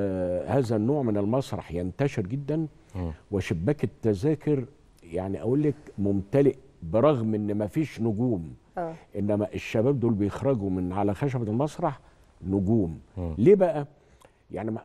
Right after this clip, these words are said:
Speaker 1: معلش، إحنا ذهننا توقف شوية عند حتة إيه؟ أصل مفيش فلانة،
Speaker 2: مم.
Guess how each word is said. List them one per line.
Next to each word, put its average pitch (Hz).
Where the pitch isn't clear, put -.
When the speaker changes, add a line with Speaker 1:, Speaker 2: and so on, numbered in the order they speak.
Speaker 1:
معلش، 120
إحنا 143
ذهننا 117
توقف 123
شوية 127
عند 95
حتة 117
إيه؟ 127
أصل 139
مفيش 135
فلانة، 135
Speaker 2:
مم. 101